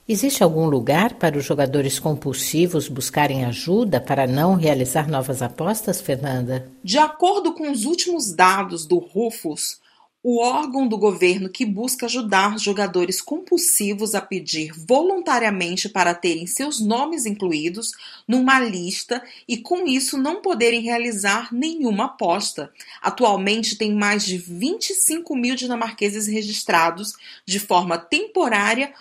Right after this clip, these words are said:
Speaker 2: ou permanente, sendo a maioria composta de homens com menos de vinte e cinco anos e com problemas financeiros, o que gera um grande sofrimento às famílias dinamarquesas.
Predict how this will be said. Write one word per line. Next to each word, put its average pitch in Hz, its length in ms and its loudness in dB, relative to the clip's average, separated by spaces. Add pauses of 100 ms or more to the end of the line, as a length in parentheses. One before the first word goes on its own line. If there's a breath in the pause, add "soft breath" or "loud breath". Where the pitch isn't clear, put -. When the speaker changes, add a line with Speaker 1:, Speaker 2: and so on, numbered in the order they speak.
(120)
Speaker 2:
ou 247 240 0
permanente, 220 880 -2 (160)
sendo 185 640 2 (160 loud breath)
a - 120 2
maioria 185 520 4
composta 220 880 2
de 196 240 -4
homens 226 540 0
com 226 140 -2
menos 170 340 -2
de 165 120 -6
vinte 214 280 -4
e - 40 0
cinco 311 360 2
anos 202 420 0 (280 loud breath)
e 226 80 -6
com 247 180 0
problemas 233 500 0
financeiros, 277 800 -2 (480 soft breath)
o 233 100 -2
que 247 200 0
gera 202 640 2
um 220 160 2
grande 294 400 -2
sofrimento 214 720 -2
às 247 160 -4
famílias 220 440 -2
dinamarquesas. 233 960 -4